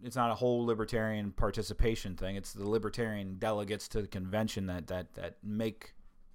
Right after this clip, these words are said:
those votes. So it comes into play that, you know, if you picked one of the candidates that was, you know, five percent or less and gets cut off, well, now you go,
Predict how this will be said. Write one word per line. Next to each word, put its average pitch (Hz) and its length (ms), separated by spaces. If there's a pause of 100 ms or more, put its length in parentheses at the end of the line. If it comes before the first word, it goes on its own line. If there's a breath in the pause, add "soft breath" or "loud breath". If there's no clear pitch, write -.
(120)
those 113 200
votes. 113 480 (2000 loud breath)
So 123 180
it 123 80
comes 135 200
into 113 160
play 139 240
that, 110 240
you 110 80
know, 110 160
if 113 180
you 117 80
picked 131 240
one 117 140
of 107 60
the 101 80
candidates 104 460
that 98 100
was, 98 180 (160)
you 110 120
know, 87 100
five 104 260
percent 107 300
or 95 80
less 104 320
and 92 100
gets 92 180
cut 101 200
off, 101 280
well, 104 120
now 101 420
you 95 160
go, 95 300